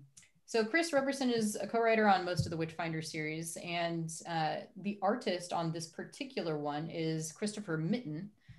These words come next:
um, fantastic artist, and lettered by Clem Robbins, who is a frequent letterer on the Mignola books, colors by Michelle Madsen, also a frequent Mignola, uh, contributor, and the cover art,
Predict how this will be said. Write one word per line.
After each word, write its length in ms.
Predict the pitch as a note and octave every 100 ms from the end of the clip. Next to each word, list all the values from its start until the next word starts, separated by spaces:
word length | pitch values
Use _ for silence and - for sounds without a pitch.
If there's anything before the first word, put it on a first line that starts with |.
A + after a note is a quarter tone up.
| - -
um, 540 | F3 E3+ D#3+ D#3 D#3 - _
fantastic 480 | F#3 E3+ E3+ E3 E3+
artist, 600 | D#3 D#3 D#3 D#3+ - - -
and 540 | E3+ E3 D#3+ D#3+ D#3+ - -
lettered 360 | F#3+ G#3+ G#3+
by 140 | G#3 D#3
Clem 280 | - D#3+ D#3
Robbins, 540 | G3 A#3 A3 A3 G#3+
who 260 | G#3+ F#3 F#3
is 120 | E3+
a 60 |
frequent 300 | E3 E3+ D3+
letterer 460 | D#3+ D#3+ D#3+ D#3 -
on 220 | D#3+ D#3
the 60 | D#3
Mignola 400 | D#3 D#3 D3+ D3
books, 400 | D3+ D3 - - - _
colors 280 | - F#3 F3
by 160 | E3 D#3+
Michelle 280 | D3 - D3
Madsen, 580 | D3+ E3+ E3+ F#3+ G3+ G#3
also 320 | D3 C#3+ C#3
a 40 |
frequent 520 | D3 D#3+ D3 D#3 D3 E3
Mignola, 400 | D#3+ D3+ C#3+ D3 - - -
uh, 240 | D#3 C#3+ C#3
contributor, 600 | - E3 G#3 G#3+ G#3 G#3 - _ _
and 180 | F3+ E3+
the 60 | E3+
cover 380 | - F#4 G4
art, 500 | D#4 D3 D3 C#3+ -